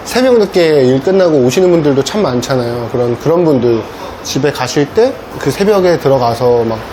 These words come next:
밥 해 먹기 귀찮고 뭐 편의점 가서 때우는 것보다 정말 맛있는 요 촉밥 한 끼 먹을 수 있잖아요. 집에 가다가 픽업해도 되고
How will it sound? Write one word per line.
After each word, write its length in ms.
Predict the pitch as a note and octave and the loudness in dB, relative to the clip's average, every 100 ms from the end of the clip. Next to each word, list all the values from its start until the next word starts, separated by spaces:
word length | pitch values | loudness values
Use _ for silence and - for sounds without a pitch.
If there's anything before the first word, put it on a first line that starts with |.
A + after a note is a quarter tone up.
| - - - | -14 -14 -10
밥 200 | C3+ D3 | -6 -2
해 60 | D#3+ | 0
먹기 260 | D3 C#3 | -2 -4
귀찮고 640 | - A#2+ - C3+ B2+ - A#2+ | -8 -8 -6 -4 -4 -4 -2
뭐 920 | A#2 A2+ A2+ A#2 - - - - - - | -2 -2 -6 -10 -14 -14 -14 -10 -8 -4
편의점 400 | G#3 G#3 F#3 E3 | 0 2 2 2
가서 220 | D3 C#3+ | 0 0
때우는 280 | G3+ G#3 G3 | 0 2 2
것보다 680 | F3+ - A#2 A#2 A#2+ B2+ A2 G2 - - - - - | 2 0 -2 0 0 -2 -4 -8 -12 -12 -14 -14 -6
정말 280 | A#3 A#3 F#3+ | 0 2 2
맛있는 580 | C#3 C#3+ G3 F#3+ F3 C#3+ | 0 0 0 2 2 2
요 80 | C3+ | 0
촉밥 360 | - G3 F3+ | -2 -4 -2
한 100 | F#3+ F3+ | -6 -6
끼 420 | - D3+ D#3+ A2+ G2+ A#2 | 0 0 2 -2 -6 -4
먹을 240 | B2 D3+ | 0 0
수 140 | C3+ B2 | 0 -2
있잖아요. 460 | - B2 A2+ A#2+ A2+ - | 0 -2 -2 -6 -6 -6
집에 200 | B2+ B2 | -4 -2
가다가 400 | A#2+ B2+ E3 C4 - - - - - - | -2 -2 -2 -4 -8 -18 -18 -18 -14 -4
픽업해도 500 | F3+ E3 - A#2 G#2 | -2 -2 -2 -4 -4
되고 280 | G#2+ G2 | -8 -8